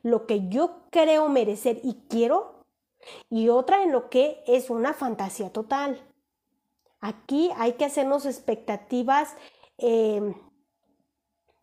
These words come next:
pues no es que no tengas ambiciones, puedes tener una ambición y está padrísimo. Pero recordemos, chicas, que entre más subimos, el golpe duele más. Dice Ivette, "Las expectativas duelen, chicas. Es mejor conocer sin esperar nada,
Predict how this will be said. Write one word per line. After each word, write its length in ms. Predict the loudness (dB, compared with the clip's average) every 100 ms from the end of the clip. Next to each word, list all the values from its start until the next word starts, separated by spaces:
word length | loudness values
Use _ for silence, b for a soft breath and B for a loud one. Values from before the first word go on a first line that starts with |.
| _ _ _ _ _
pues 280 | 4 6
no 340 | 4 4 6 6
es 120 | 4
que 140 | 4
no 120 | 4 4
tengas 320 | 2 2 0
ambiciones, 720 | -4 -6 -6 -2 0 -2 -6
puedes 360 | -4 -2 -2 -2
tener 260 | -2 0
una 140 | 0 -2
ambición 540 | -4 -4 -4 -2 -4
y 160 | -2 -2
está 280 | -2 -4 -4
padrísimo. 760 | -2 -2 -4 -6 -10 -10 -14 _ B B B B B _ _ _ _ _
Pero 520 | 4 4 4 0 -2
recordemos, 760 | -6 -4 -2 0 2 2 -2
chicas, 380 | -4 -8 -6 -8
que 100 | -8
entre 220 | -10 -6
más 180 | -4 -4
subimos, 480 | -4 -4 0 -2 -4 -10
el 200 | -6 -4
golpe 400 | -4 -6 -4 -4
duele 280 | -4 -6 -6
más. 460 | -6 -6 -10 -20 _
Dice 300 | -6 -4 -2
Ivette, 260 | 0 0 2
"Las 160 | -2
expectativas 640 | -2 -4 -2 -2 0 0 0
duelen, 340 | 2 0 0
chicas. 420 | -4 -6 -4 -6 -4
Es 160 | -4
mejor 300 | -2 -2 -2
conocer 400 | -2 -2 0 -2
sin 180 | 0 0
esperar 520 | 0 -2 -8 -4 -4
nada, 340 | -2 -4 -6